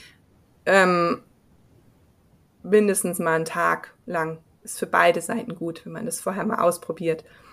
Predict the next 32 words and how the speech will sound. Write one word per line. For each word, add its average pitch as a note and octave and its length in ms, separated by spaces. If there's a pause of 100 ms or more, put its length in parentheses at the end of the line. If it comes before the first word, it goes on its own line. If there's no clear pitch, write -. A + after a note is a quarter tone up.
(960)
Ja, F#3+ 480
und G#3 180
ansonsten G#3 720
halt G3+ 260
sich A3 160
langsam G#3 380
rantasten A3+ 840
und G3 120
ich - 180
kann G#3 280
nur A3 120
empfehlen, A3+ 580
auch F#3 160
allen, G3+ 600
ähm, F#3+ 400
die F#3+ 340 (680)
Mitarbeiter G#3+ 1200 (320)
anstellen G#3+ 680
wollen, G3 380
dass F#3+ 180
man G3+ 120
sich G#3 140
mit G3+ 80
dem G3 60
Steuerberater G#3+ 680
zusammensetzt G#3+ 880
und G3 100
dann F#3+ 100
mit F#3 100
dem F#3+ 80
Steuerberater G3+ 840
auch - 180